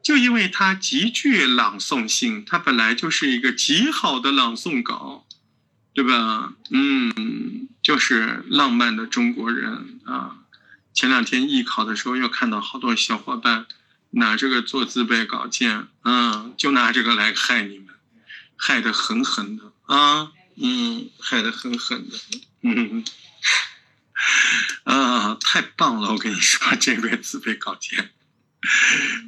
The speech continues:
朗诵起来多棒啊。有人说，国外有圣诞节、情人节，很浪漫，还送礼物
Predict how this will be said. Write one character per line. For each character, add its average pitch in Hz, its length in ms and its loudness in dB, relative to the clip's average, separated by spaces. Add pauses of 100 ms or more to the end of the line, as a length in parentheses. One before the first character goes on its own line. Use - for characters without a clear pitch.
(320)
朗 120 240 0
诵 151 260 -2
起 - 160 2
来 104 160 0
多 110 300 -2
棒 190 240 -2
啊。 127 240 -8 (1080)
有 135 220 2
人 117 220 2
说， 165 440 -2 (420)
国 131 240 0
外 170 260 2
有 127 280 0
圣 - 260 2
诞 120 200 -2
节、 110 420 -2
情 120 360 0
人 131 200 -2
节， - 280 -4 (420)
很 - 280 0
浪 131 260 -2
漫， - 220 -8 (300)
还 127 160 0
送 127 300 -2
礼 95 280 -6
物 107 220 -6